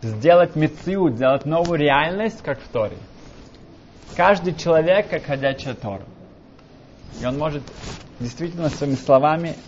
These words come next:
этого достичь. И недарим, как сказано в Перке Авот, они следуют, они должны, ну, как бы, п-, если человек правильно им, их использует, это его ограничивает от чего-то плохого. Да? Если человек считает, что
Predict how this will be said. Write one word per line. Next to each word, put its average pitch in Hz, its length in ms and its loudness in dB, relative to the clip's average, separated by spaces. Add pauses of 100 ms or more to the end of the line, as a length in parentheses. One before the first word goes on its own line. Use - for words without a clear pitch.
(100)
этого 123 260 0
достичь. - 560 -4 (1400)
И 131 260 2 (280)
недарим, 139 640 0
как 117 140 -6
сказано 123 300 -2
в - 20 -12
Перке 131 300 -2
Авот, 135 380 2
они 127 220 0
следуют, 139 760 -2
они 113 160 -10
должны, 120 320 -6
ну, 123 120 -6
как 104 160 -6
бы, 101 100 -8
п-, - 200 -12 (400)
если 117 180 -8
человек - 280 -4 (340)
правильно 147 360 2
им, 135 100 -2
их 135 200 -8
использует, 139 640 -4 (960)
это 143 260 4
его 156 160 6
ограничивает 165 1000 4
от 135 360 -6
чего-то 139 300 -2
плохого. 110 400 -6 (460)
Да? 123 180 -10 (140)
Если 131 120 -14
человек 160 260 -4 (300)
считает, 139 460 -4
что - 280 -6